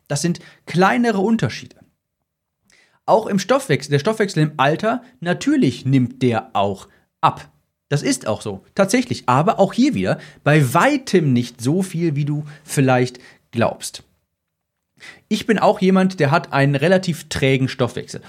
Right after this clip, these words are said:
Übrigens, an dieser, an dieser Sach-, an dieser Stelle sei mal erwähnt, ein in Anführungsstrichen, Anführungsstrichen träger Stoffwechsel, also im Sinne von,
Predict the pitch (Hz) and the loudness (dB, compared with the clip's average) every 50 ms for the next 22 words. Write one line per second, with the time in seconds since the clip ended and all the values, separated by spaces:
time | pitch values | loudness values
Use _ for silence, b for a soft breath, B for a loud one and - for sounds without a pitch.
0 | B B B _ 202 220 196 214 214 202 196 190 - 127 120 110 - 165 196 196 | B B B _ -4 0 0 0 -2 -2 -6 -6 -2 -2 -2 -2 -2 -4 -2 0
1 | 190 175 165 160 - - _ _ _ _ _ _ _ _ _ _ _ _ _ _ | 2 0 0 -2 -6 -14 _ _ _ _ _ _ _ _ _ _ _ _ _ _
2 | _ _ _ - 123 131 170 175 160 147 139 127 127 117 147 147 - - 113 113 | _ _ _ -6 -4 -2 0 2 4 4 4 2 2 0 0 0 2 0 2 2
3 | 117 113 135 143 147 135 - 156 143 135 - 127 143 151 143 135 117 117 107 117 | 2 0 0 -2 -4 -2 -2 0 0 2 2 2 2 2 0 0 0 -2 -2 -2
4 | 113 127 180 B B B B B B B - 127 123 135 127 - - 135 135 139 | -2 -2 -4 B B B B B B B 0 2 2 2 0 -4 -6 -4 -2 -2
5 | 180 - 175 156 139 147 135 - 120 - - - _ _ _ _ _ - 151 180 | -2 -2 -4 -4 -4 -4 -2 -2 -4 -4 -6 -18 _ _ _ _ _ -6 -6 -4
6 | - 175 147 135 - - 135 135 - 131 117 - - - - 143 196 220 180 139 | -4 -2 -2 -2 -2 -2 -6 -2 -2 -4 -4 -4 -6 -2 0 0 0 2 0 -2
7 | 120 - - - 196 190 - 98 95 - - - - _ _ _ 117 113 107 113 | -2 -2 -4 -4 -4 -4 -4 -8 -8 -8 -12 -16 -16 _ _ _ -2 0 2 0
8 | 110 110 - b b b b _ - 120 117 151 147 139 139 143 127 127 127 | -2 -2 -6 b b b b _ -8 -2 0 2 2 2 2 2 0 0 -2